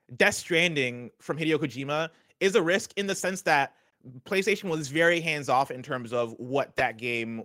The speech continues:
was and got to be. Hey, this is a third person, uh, high budget, you know, high fidelity delivery sim with weird post-apocalyptic stuff going on, and most of the game is walking from place to place and, like,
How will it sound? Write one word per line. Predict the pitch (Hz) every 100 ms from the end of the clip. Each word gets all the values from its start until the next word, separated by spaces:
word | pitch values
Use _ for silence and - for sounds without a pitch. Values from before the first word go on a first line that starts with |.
| -
was | 123 123 120 117
and | 113
got | 117 -
to | 123
be. | 98 104 104 _ _ -
Hey, | 147
this | 160 220
is | 208 190 -
a | 160 151 143 - _ _
third | - - 196 214
person, | - 185 165 180 165 165 160 _ _ _ _ _ _
uh, | 160 156 135 123 -
high | - 180 202
budget, | 175 165 151 147 160 151 - _ _ _
you | 151 139
know, | 120
high | 170 196
fidelity | - 160 151 147 147 143 143 143 _ -
delivery | 131 151 139 160 139 139 127 127
sim | - 139 117 113 120 110 143
with | 147 135 131 -
weird | 143 160 160 151
post-apocalyptic | - 147 - 139 135 143 131 120 - 127 123 -
stuff | - 131 -
going | 131 127
on, | 120 120 117 120 127
and | 127 123 123
most | 135 143
of | 147
the |
game | 135 127
is | 120
walking | 120 117 123 117
from | 117 117
place | 107 120 110
to |
place | 107 123 110 113
and, | 107
like, | 113 107